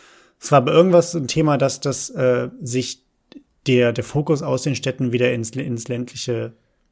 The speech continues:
verteilt. Oder nicht der Fokus, aber zumindest die, die, die Fokussierung der Stadt aufgelöst wird, ähm, und die Menschen quasi wieder auch aufs Land ziehen, vermehrt.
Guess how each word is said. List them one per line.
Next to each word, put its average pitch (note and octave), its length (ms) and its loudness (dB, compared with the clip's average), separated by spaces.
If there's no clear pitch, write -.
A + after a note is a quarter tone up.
verteilt. A#2+ 720 0
Oder B2 180 4
nicht B2+ 260 0
der A2+ 80 -4
Fokus, B2+ 360 0
aber A2+ 200 -2
zumindest A#2 400 -6
die, A2+ 160 -2
die, A2+ 280 -4
die A2+ 100 -10
Fokussierung B2+ 560 -2
der A2+ 100 -4
Stadt C#3 280 -2
aufgelöst B2+ 680 -2
wird, C3 260 -8
ähm, A#2+ 320 -2
und A#2 120 -4
die A#2+ 60 -2
Menschen A#2+ 360 -2
quasi A2+ 420 -4
wieder A2+ 560 -8
auch B2 280 0
aufs A2 220 -8
Land A2+ 280 -6
ziehen, G#2+ 520 -6
vermehrt. A2 540 -6